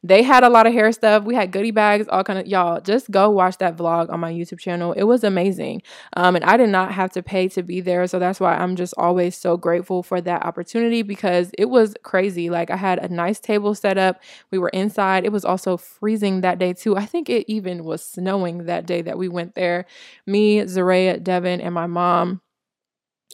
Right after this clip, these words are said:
It was so much fun, you guys. And this was one of those events where I was feeling, like,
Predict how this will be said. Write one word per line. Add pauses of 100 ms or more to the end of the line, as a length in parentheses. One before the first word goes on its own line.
(120)
It
was
so
much
fun,
you
guys.
And
this
was
one
of
those
events
where
I
was
feeling,
like,